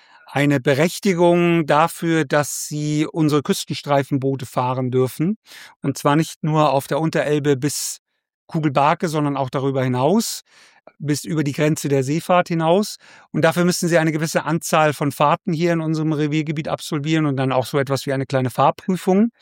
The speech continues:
Und da macht es natürlich Sinn, wenn sie einen gewissen Zeitraum am Stück bei uns in Cuxhaven an der Dienststelle verbringen,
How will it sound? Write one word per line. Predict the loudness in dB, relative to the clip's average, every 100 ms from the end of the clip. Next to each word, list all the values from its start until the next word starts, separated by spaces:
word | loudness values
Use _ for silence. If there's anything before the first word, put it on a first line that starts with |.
| -20 -20 -20 -16 -2
Und | 0 2
da | 4
macht | 2 -2
es | -2
natürlich | -2 -2 -4
Sinn, | 0 2 4 4 2 -6 -20 -18
wenn | -2 0 2
sie | 2
einen | 2 2
gewissen | 0 -2 0 2 2 0 -4
Zeitraum | 0 2 2 -2 -2
am | -4
Stück | -4 -4
bei | -2
uns | -2 -2 -6
in |
Cuxhaven | -8 -2 2 2 0
an | -2
der | -2
Dienststelle | 0 -2 -2 -2 0 0
verbringen, | -2 0 2 2